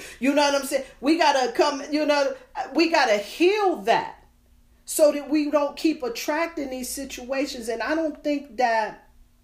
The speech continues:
we recognize that magnetism as what we focus on grows, that, that whole law of attraction piece that, that everybody is talking about, right?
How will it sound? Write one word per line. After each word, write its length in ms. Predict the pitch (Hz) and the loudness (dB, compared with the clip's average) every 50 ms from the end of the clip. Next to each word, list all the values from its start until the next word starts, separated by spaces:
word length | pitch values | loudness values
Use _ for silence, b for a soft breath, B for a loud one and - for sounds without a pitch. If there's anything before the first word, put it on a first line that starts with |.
| _ b b b b b b b | _ b b b b b b b
we 180 | 185 226 269 254 | -8 -6 -6 -6
recognize 840 | 208 220 254 262 269 262 262 214 185 233 226 220 214 208 208 202 202 | -4 -2 -2 -2 -2 -4 -6 -10 -8 -6 -6 -4 -4 -4 -4 -6 -4
that 240 | - 214 190 175 151 | -4 -4 -4 -4 -4
magnetism 1000 | 196 214 233 262 285 285 277 254 240 208 202 - - 214 208 196 190 196 196 196 | -6 -6 -4 -4 -4 -4 -6 -8 -10 -10 -10 -8 -6 -6 -6 -6 -6 -8 -6 -6
as 280 | 190 190 190 185 180 196 | -6 -4 -4 -6 -6 -6
what 220 | 196 208 196 165 | -6 -6 -6 -6
we 140 | 165 202 196 | -6 -10 -12
focus 460 | 190 - - 220 208 208 208 202 - | -12 -10 -10 -10 -10 -10 -10 -10 -8
on 240 | 196 190 180 185 185 | -6 -6 -6 -6 -6
grows, 340 | 202 220 233 220 208 196 196 | -4 -4 -4 -2 -4 -4 -4
that, 320 | 208 190 - - - - - - - | -4 -4 -4 -6 -10 -18 -20 -8 -4
that 160 | - 220 208 220 | -4 -2 -2 -2
whole 240 | 269 247 226 208 | -2 -2 -2 -2
law 320 | 202 214 220 220 220 220 208 | -2 -2 -2 0 0 0 0
of 160 | 190 185 185 | -2 -4 -8
attraction 680 | 170 - - - - 220 214 214 220 - - 139 147 160 | -10 -12 -8 -6 -4 -2 -2 -4 -6 -8 -8 -8 -8 -8
piece 320 | - - 185 156 156 - | -6 -4 -4 -4 -4 -6
that, 360 | - 160 147 131 - - 190 180 | -6 -4 -4 -4 -6 -8 -4 -2
that 180 | 185 175 170 | 0 0 0
everybody 640 | 175 180 170 175 175 170 165 170 170 165 156 156 151 | -2 -4 -4 -4 -8 -6 -6 -6 -6 -4 -4 -4 -6
is 140 | 147 147 - | -6 -8 -10
talking 420 | - - 185 185 185 - - 120 | -10 -8 -8 -8 -6 -8 -10 -12
about, 440 | 110 120 160 120 101 - - - - | -12 -12 -12 -12 -12 -12 -14 -14 -10
right? 380 | 185 175 165 170 170 165 160 - | -8 -6 -4 -4 -4 -6 -8 -10